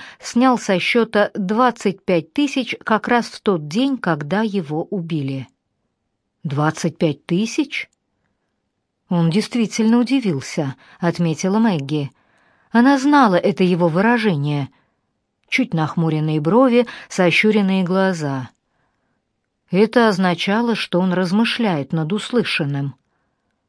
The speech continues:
Но разве может она теперь быть уверена хоть в чём-нибудь? Деньги так и не нашли. Рикер считает, что убийца мог спрятать их и подождать,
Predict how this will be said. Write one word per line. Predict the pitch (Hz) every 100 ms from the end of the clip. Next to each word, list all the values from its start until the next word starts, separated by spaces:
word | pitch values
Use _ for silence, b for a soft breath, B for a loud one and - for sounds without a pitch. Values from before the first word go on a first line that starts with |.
| _ _ _
Но | 170 160 156 151
разве | 160 170 151 175
может | 170 208 240 208 196
она | 185 185
теперь | 175 - 208 202
быть | 175 202 202 - B B
уверена | 202 185 180 233 208 175 175
хоть | 202 -
в | -
чём-нибудь? | - 240 233 247 220 143 - - _ _ _ _ _ _ _ _
Деньги | 196 262 330 196
так | - 233 247
и |
не | 196 165
нашли. | 151 - 165 156 139 _ _ b b b b
Рикер | 185 185 165 170
считает, | 147 190 175 254 262 247 - B
что | - - 196
убийца | - 214 180 277 277 - 202
мог | 180 170
спрятать | - - 185 240 254 240 254
их | 226
и | - 202
подождать, | 175 156 151 135 151 240 262